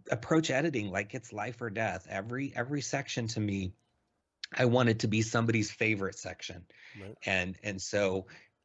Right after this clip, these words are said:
Speaker 1: I take it like it's gonna be life or death if, if we don't get it right. And if you do that with every section of the book, then you're gonna get messages like we get, which is, "Oh, I like this part," or, "I like that part." And, and there's not really a consistent, everybody's favorite part is this one part. So,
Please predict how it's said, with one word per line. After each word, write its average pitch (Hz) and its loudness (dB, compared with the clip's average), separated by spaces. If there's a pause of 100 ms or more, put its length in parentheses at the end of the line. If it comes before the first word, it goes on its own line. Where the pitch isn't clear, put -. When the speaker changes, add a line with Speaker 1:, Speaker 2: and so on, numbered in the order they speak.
(120)
Speaker 1:
I 113 0
take 117 -2
it 95 -4
like 95 -2
it's 98 -10
gonna 107 -2
be 98 0
life 110 0
or 117 2
death 101 0
if, 98 -12
if - -12
we 104 -4
don't 101 -6
get 98 -2
it 95 -4
right. 90 -4 (400)
And 101 2
if 113 -2
you 117 -4
do 170 0
that 143 0
with 117 -2
every 135 0
section 139 0
of 107 0
the 107 0
book, 123 0 (400)
then 110 -2
you're 107 0
gonna 117 2
get 131 0
messages 107 -2
like 98 -2
we 101 -2
get, 92 0
which 95 -2
is, 92 -2
"Oh, 113 4
I 113 6
like 110 4
this 113 -2
part," 90 -4
or, 90 -4
"I 110 0
like 113 0
that 110 2
part." 90 0
And, 92 -6
and 95 -8 (100)
there's 104 -2
not 107 0
really 104 4
a 98 2
consistent, 104 0
everybody's 98 0
favorite 95 -2
part 98 -2
is 87 -8
this 95 -10
one 90 -6
part. 90 -10
So, 87 -2